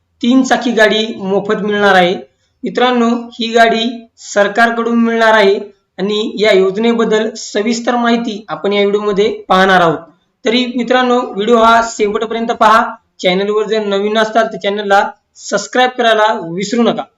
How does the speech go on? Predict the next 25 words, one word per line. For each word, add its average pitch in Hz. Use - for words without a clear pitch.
चला 220
तर 262
मित्रांनो, 254
सुरुवात 226
करूया. 156
तर 240
इथे 254
लक्ष 208
द्या 247
मित्रांनो, 247
मोबाईल 240
शॉप -
on 226
e-vehicle 240
योजनेसाठी 226
दिव्यांग 226
व्यक्तींना 233
अर्ज 196
करण्याचे 220
आवाहन. 180
मित्रांनो, 254
इथे 226
पाहू 233
शकता 254
तुम्ही, 247